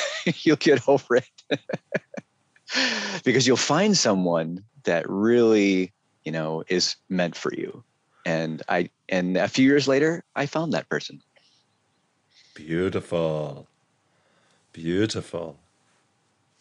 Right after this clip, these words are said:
Speaker 2: Very beautiful, very thought-provoking, because there are certain things that I just realized, um,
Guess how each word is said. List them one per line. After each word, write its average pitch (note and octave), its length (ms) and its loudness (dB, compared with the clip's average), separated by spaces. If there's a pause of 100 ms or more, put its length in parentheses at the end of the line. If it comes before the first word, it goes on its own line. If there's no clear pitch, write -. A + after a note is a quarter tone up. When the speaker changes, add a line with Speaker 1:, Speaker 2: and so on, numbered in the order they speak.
(2250)
Speaker 2:
Very G2 260 -4
beautiful, E2 580 -10
very G3 260 0
thought-provoking, E2+ 1120 -2 (480)
because F#2 340 -2
there F2 200 2
are E2 60 2
certain - 360 -4
things F2 320 -8
that E2 160 -6
I F#2 140 0
just - 340 -8
realized, D#2 640 -6 (120)
um, D#2+ 540 -4